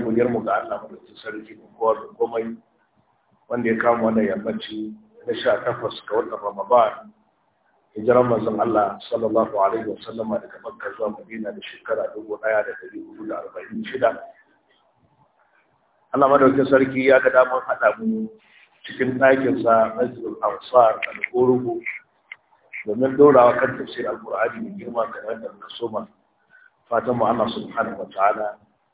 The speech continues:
ya dace da mu wannan zama, ya albarkaci wannan zama, ya dace da mu fahim daidai, ya nisantar da mu fadawa cikin kurakurai. Ah, idan ba mu manta ba,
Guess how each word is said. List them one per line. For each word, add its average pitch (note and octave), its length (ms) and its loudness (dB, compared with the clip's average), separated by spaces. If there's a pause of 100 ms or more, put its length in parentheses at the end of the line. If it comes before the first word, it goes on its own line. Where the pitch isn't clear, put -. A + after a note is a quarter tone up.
(400)
ya A2 180 0
dace A#2 140 2
da A2 140 -4
mu A2 160 -2
wannan A2 240 -4
zama, A2+ 420 -4
ya A2 160 -16
albarkaci - 480 -10
wannan A2+ 240 -4
zama, B2 400 -2 (600)
ya - 40 -16
dace B2+ 300 4 (100)
da A2 80 0
mu G#2+ 220 -2
fahim G#2+ 340 -4
daidai, A2 480 -6 (560)
ya F#2+ 80 -16
nisantar B2 560 0
da A#2+ 80 -2
mu A2+ 480 -6
fadawa A#2 460 2
cikin A2 260 -18
kurakurai. - 400 -14 (3000)
Ah, G#2 800 4
idan G3+ 260 2
ba F#3+ 80 4
mu C#3+ 120 6
manta B2 420 6
ba, - 320 4